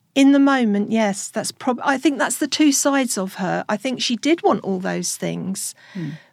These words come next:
Speaker 1: but she also wanted to be really special, and she wanted, well, she actually said, "I'm not interested in money, I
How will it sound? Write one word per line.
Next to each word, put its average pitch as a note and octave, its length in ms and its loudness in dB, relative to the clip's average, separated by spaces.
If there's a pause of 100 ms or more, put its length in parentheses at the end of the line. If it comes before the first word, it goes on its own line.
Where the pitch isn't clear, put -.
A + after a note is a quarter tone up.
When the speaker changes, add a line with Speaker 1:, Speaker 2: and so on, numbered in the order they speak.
(140)
Speaker 1:
but - 160 -4
she A3 200 -2
also A#3 300 -4
wanted G3+ 280 -4
to - 80 -16
be G3+ 160 -4
really G#3 260 0
special, - 520 -6
and F#3+ 120 -4
she G#3+ 160 -6
wanted, G#3+ 320 -4
well, B3+ 140 -6
she C4+ 160 -4
actually B3+ 320 -6
said, A#3+ 400 -6 (340)
"I'm A3 200 2
not B3+ 160 2
interested G3+ 520 -4
in F#3 120 -6
money, G3 400 -4
I F#3+ 100 -6